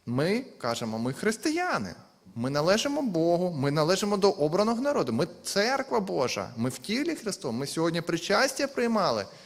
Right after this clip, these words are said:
Кожен із нас є Божим народом. Але якщо запитати,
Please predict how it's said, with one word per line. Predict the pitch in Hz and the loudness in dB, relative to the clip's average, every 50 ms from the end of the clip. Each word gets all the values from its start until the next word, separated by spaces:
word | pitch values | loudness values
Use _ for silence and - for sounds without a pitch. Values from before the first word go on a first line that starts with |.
| - - - - - _ | -20 -20 -20 -20 -20 _
Кожен | - 185 190 160 185 170 160 | 2 4 4 4 4 2 0
із | 156 143 | 0 2
нас | 165 180 196 220 - 214 | 2 4 4 4 4 2
є | 185 | 2
Божим | 151 135 120 139 156 196 220 226 254 269 254 247 240 | 0 2 2 4 6 6 6 6 4 2 2 2 2
народом. | 240 233 220 175 123 98 101 87 110 - - - _ _ _ _ _ - - _ _ _ _ _ _ _ _ _ _ _ _ _ _ _ _ _ | 2 2 4 2 2 2 -2 -6 -10 -12 -16 -20 _ _ _ _ _ -20 -20 _ _ _ _ _ _ _ _ _ _ _ _ _ _ _ _ _
Але | - 156 165 170 185 175 156 143 - - - - - - _ _ | 0 2 4 4 4 4 2 2 -2 -8 -16 -20 -20 -20 _ _
якщо | - - - - 262 | -10 -8 -6 -6 -4
запитати, | - 254 240 - 233 - - - 185 175 - - | -4 -4 -6 -6 -4 -4 -4 -4 -4 -6 -10 -14